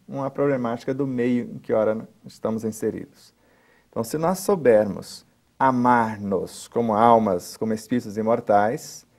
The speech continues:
amar a ponto de manter em harmonia a nossa mente, o nosso universo emocional, universo psíquico como um todo, e amar o corpo biológico, valorizando a vida, respeitando a vida em todas as frequências,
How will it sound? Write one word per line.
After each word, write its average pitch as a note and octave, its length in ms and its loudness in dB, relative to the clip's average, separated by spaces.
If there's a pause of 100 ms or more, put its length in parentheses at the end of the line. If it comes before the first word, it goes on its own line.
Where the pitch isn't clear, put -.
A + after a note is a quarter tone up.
(380)
amar C3 580 2 (100)
a C3+ 120 -4
ponto C3+ 340 0
de B2+ 100 0
manter C#3 360 -2
em D#3+ 80 -2
harmonia C3 460 0
a - 20 2
nossa C#3+ 380 -2
mente, A#2 380 -2
o G#2+ 40 -4
nosso B2 260 -4
universo A#2 720 2 (440)
emocional, A2+ 920 0 (260)
universo A2 360 0
psíquico - 480 -8
como G#2+ 220 -6
um A2 40 -8
todo, B2 400 2 (560)
e C3 320 0
amar C#3 400 2
o B2 80 2
corpo E3+ 400 -2
biológico, A#2+ 640 4
valorizando A2+ 580 2
a G2+ 60 2
vida, A#2 320 -2
respeitando A#2+ 580 -2
a G#2+ 60 4
vida A2 180 0
em A2 60 0
todas G#2 240 -4
as A2 140 -2
frequências, C#3+ 720 -6